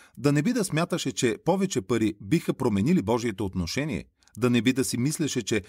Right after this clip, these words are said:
първия път Господ е казал: „Не отивай с тях“, защото е искал Валаам да изчака за някакво по-добро предложение? Защо трябваше отново да се моли по въпроса?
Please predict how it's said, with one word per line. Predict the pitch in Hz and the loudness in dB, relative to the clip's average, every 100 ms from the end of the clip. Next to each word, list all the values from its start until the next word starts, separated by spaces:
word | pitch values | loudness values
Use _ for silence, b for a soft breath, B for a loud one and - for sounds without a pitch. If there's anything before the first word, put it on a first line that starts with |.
| B B | B B
първия | 160 151 123 | 2 2 0
път | 135 | -2
Господ | 117 135 - 127 | 0 -2 -2 -6
е | 117 | -4
казал: | - 120 120 117 | 0 0 0 -2
„Не | 123 123 | 0 2
отивай | 113 95 185 190 | 2 0 2 2
с | - | 0
тях“, | 107 110 B B | -2 -2 B B
защото | 117 123 135 120 123 - | -2 0 0 0 0 0
е | 120 - | 0 0
искал | 185 - 185 | -2 0 0
Валаам | 127 107 98 98 135 - | 0 0 2 4 2 0
да | 95 101 | -2 -2
изчака | 95 - 170 175 | -2 -2 -2 -2
за | 92 90 | -4 0
някакво | 120 - 160 104 90 | 0 0 -4 -4 -2
по-добро | 127 123 101 131 | 0 0 0 -2
предложение? | - 98 82 80 143 185 - B B B B | -2 -6 -4 -2 -2 -2 -6 B B B B
Защо | 135 254 | 0 2
трябваше | - 214 196 185 | 2 0 0 0
отново | 131 127 147 175 | 0 2 0 0
да | 147 | -2
се | - | -2
моли | 120 143 135 | 0 0 0
по | 104 | -2
въпроса? | 90 - 139 - | -2 -2 -2 -4